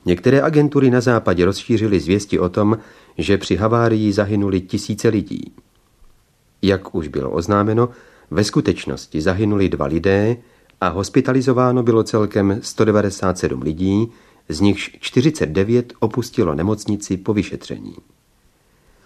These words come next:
Práce závodů, kolchozů, sovchozů i institucí pokračují normálně. Rada ministrů Ukrajiny oznámila, že podle údajů vládní komise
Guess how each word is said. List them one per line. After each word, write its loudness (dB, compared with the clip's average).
Práce 2
závodů, 0
kolchozů, 0
sovchozů 0
i -4
institucí -2
pokračují 0
normálně. -2
Rada 2
ministrů 4
Ukrajiny 4
oznámila, 2
že -2
podle 2
údajů 2
vládní 2
komise 2